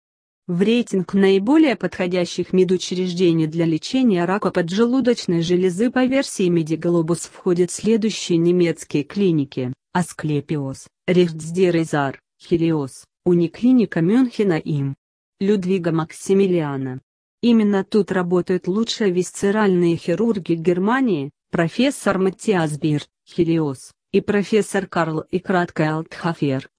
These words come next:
Асклепиос. Маттиас Бирт является одним из немногих немецких специалистов, которые проводят удаление опухоли с помощью технологии нанонож,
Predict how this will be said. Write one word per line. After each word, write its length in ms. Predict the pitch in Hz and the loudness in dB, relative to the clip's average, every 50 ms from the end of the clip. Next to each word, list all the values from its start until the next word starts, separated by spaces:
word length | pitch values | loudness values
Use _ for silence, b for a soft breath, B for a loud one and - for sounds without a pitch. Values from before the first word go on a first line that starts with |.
| _ _ | _ _
Асклепиос. 960 | 185 180 - - - - 151 143 139 - - 170 160 156 139 131 - - - _ _ _ _ _ _ _ _ _ _ _ _ _ _ | -6 -6 -6 -8 -6 -4 -4 -4 -4 -4 -2 -2 -2 -2 -2 -6 -8 -14 -20 _ _ _ _ _ _ _ _ _ _ _ _ _ _
Маттиас 580 | 196 190 190 185 - - 196 180 175 185 180 180 | -2 -2 -2 -2 -2 -2 0 0 0 0 -2 0
Бирт 300 | 180 220 208 180 - - | 2 2 2 2 0 -2
является 640 | 190 196 196 214 254 277 285 277 - - - 233 | -2 -2 0 0 0 2 2 0 -2 -2 -2 2
одним 340 | 202 185 170 185 185 175 170 | 2 2 4 4 4 4 4
из 100 | 165 160 | 2 2
немногих 640 | 170 170 170 170 175 180 170 165 165 160 175 - - | 0 2 2 2 2 2 2 0 0 -4 -8 -6 -2
немецких 600 | 202 196 190 190 180 175 - - - 180 160 - | 0 0 2 2 2 2 0 -2 -6 -6 -6 -6
специалистов, 920 | - - - 180 - - - 170 156 156 151 143 135 - - _ 143 139 - _ - _ _ _ _ | -12 -8 -8 -8 -6 -4 -2 -2 0 0 -2 -4 -6 -8 -12 _ -12 -12 -12 _ -20 _ _ _ _
которые 480 | - 196 190 - 247 262 269 254 247 - | 0 0 0 2 2 2 4 2 2 0
проводят 640 | - 214 208 185 175 170 170 165 170 160 - 180 | 0 -2 0 2 2 2 2 2 0 0 0 -2
удаление 600 | 175 175 190 185 175 165 160 156 165 151 143 143 | 0 0 2 2 2 2 2 2 2 0 0 -2
опухоли 560 | - - - 262 247 - 262 - 247 208 196 196 | -2 0 0 0 0 -2 -4 -2 -2 -2 -2 -2
с 120 | - - | -4 -4
помощью 560 | - - 196 185 180 170 - - - 190 185 | 0 0 2 2 2 0 0 -2 -2 -2 -2
технологии 720 | 175 - 190 - - 170 165 185 240 277 247 202 196 196 175 | 0 -2 -6 -4 -4 -4 -2 0 0 0 -2 0 0 2 2
нанонож, 840 | 175 175 165 165 165 160 156 160 160 147 143 135 131 - - - | 2 2 2 2 2 2 2 2 0 0 -2 -4 -6 -10 -16 -18